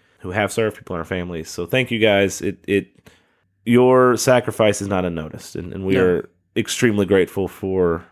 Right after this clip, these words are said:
Speaker 1: for what you did for, for our freedom and, and, uh, paved the way to, uh, sit here and, and discuss these things, and even to have open debate about politics and, and religion and,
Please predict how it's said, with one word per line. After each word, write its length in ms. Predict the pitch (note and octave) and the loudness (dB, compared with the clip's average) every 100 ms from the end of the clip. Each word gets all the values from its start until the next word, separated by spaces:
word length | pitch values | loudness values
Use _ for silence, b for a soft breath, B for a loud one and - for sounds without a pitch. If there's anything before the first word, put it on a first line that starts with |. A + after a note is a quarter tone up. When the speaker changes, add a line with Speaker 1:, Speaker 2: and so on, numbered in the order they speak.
| _ | _
Speaker 1:
for 140 | G2+ | -2
what 200 | F#2 F#2 | -2 -2
you 60 | E2+ | -2
did 160 | F#2 F2+ | -2 -2
for, 260 | - - - | -6 -8 -8
for 280 | - - F#2+ | -6 0 2
our 80 | F2 | 2
freedom 440 | - E2+ E2 E2 - | 2 0 0 -6 -12
and, 320 | F2+ D#2+ E2 - | -10 -10 -12 -14
and, 280 | - - F2 | -14 -14 -14
uh, 160 | - - _ - | -14 -18 _ -4
paved 280 | A#2 G2+ - | -2 0 -2
the 100 | F2+ | 0
way 240 | F#2 F#2 | 2 2
to, 220 | F2+ E2+ - b b b b b b b _ _ _ _ | 0 -6 -10 b b b b b b b _ _ _ _
uh, 140 | - - | -14 -12
sit 260 | - A2 | -4 -2
here 260 | F#2+ G2+ G2 | 0 0 -2
and, 160 | F2 - | -4 -8
and 120 | G2+ | -6
discuss 380 | F#2 - A2 - | -4 0 0 2
these 220 | G2+ F#2+ | 0 2
things, 300 | A2 A2+ A#2+ | 2 2 2
and 100 | C#3 | 2
even 180 | D#3+ F#3 | 2 2
to 60 | F3+ | 2
have 120 | F3 | 2
open 240 | F#3 F#3 | 2 0
debate 280 | F3 E3+ F#3+ | 0 2 2
about 260 | D3+ A#2 G#2+ | 4 2 2
politics 720 | A#2 G#2 - F#2 - - F#2+ | 2 2 2 0 -2 -6 -4
and, 280 | F2+ F2 | -4 -2
and 300 | F#2+ F#2 F#2 | 0 0 0
religion 560 | F#2+ G2+ A#2 G#2+ G#2+ G2 | 0 2 2 2 0 2
and, 200 | E2+ D2 | -2 -6